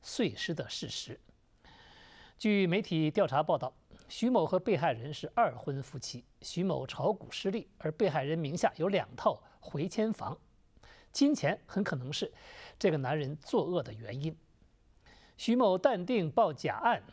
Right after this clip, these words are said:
干扰侦查的行为，据律师分析，依法会受到从重的量刑和处罚。而本次作案杀人分尸的残忍，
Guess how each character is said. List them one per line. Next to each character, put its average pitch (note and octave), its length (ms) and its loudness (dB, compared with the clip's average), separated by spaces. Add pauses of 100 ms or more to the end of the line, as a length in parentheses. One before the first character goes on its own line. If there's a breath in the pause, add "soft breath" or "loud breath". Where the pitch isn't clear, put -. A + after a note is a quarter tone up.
(160)
干 F#3+ 180 2
扰 C#3 180 0
侦 A#3 220 0
查 - 160 -6
的 C#3+ 60 -4
行 C3 240 -8
为， B2 200 -10
据 E3 160 -2
律 F#3 100 0
师 D#3 160 -2
分 D#3 160 -2
析， D3 220 -6 (200 soft breath)
依 G#3 120 0
法 - 160 -2
会 D#3+ 140 -2
受 C#3+ 160 -4
到 B2+ 200 -4 (320 loud breath)
从 G#3+ 540 -2
重 G#3+ 300 2
的 B2+ 80 -6
量 D3 280 0
刑 - 240 -8
和 C3 140 -6
处 - 160 -14
罚。 - 200 -6 (840 soft breath)
而 F3+ 220 6 (140)
本 C#3+ 240 2
次 G#3 220 -2
作 A3 180 4
案 G3+ 180 2
杀 F3 320 2
人 D3 220 -2 (400 soft breath)
分 B3 300 4
尸 A3 160 0
的 D#3+ 80 0
残 C3+ 240 -4
忍， F#3+ 120 -2